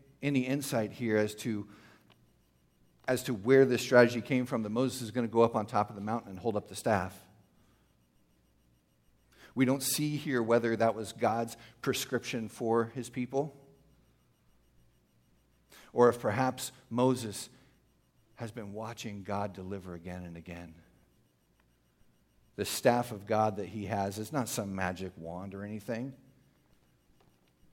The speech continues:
But Moses has been seeing that used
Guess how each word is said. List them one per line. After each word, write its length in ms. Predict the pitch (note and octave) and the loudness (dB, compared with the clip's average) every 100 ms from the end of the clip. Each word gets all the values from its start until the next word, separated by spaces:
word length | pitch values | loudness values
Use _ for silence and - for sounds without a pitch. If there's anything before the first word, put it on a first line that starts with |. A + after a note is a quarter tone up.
| _ _ _ | _ _ _
But 120 | B2+ | 4
Moses 280 | B2+ B2+ A#2 | 6 6 4
has 140 | C3 G#2+ | -2 -2
been 160 | A#2 | -4
seeing 640 | G#2+ - C#3 C3+ A#2 G#2+ - - - | -4 -2 2 4 2 -4 -12 -20 0
that 380 | A2+ A2 A#2 G#2 | 4 4 2 -6
used 520 | B2 A2+ F#2 F#2+ | -6 -6 -8 -12